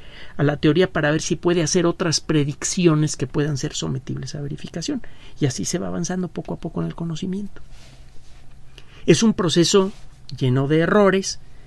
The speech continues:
Es posible llegar a aceptar como correcta una explicación que suena bien y a la mera hora, después de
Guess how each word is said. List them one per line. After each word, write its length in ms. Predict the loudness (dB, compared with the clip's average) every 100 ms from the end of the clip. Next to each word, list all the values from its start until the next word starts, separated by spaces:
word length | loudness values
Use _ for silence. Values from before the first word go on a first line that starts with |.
| -6 0
Es 140 | 0
posible 480 | 0 0 2 4 6
llegar 300 | 6 6 4
a 60 |
aceptar 380 | 2 0 0 0
como 280 | 2 0 0
correcta 520 | 0 0 0 0 0
una 200 | 2 2
explicación 720 | 0 -2 -2 -2 -2 0 0
que 240 | 0 -4 -6 -8
suena 480 | -8 0 2 4 2
bien 380 | 4 6 4 0 -10 -16 -6 -2
y 60 |
a 40 | 0
la 80 |
mera 300 | 0 0 0
hora, 320 | -2 -2 -4 -8 -14 -16 -18 -18 -18 -18 -18 -16 -6
después 420 | -4 0 4 4
de 180 | 4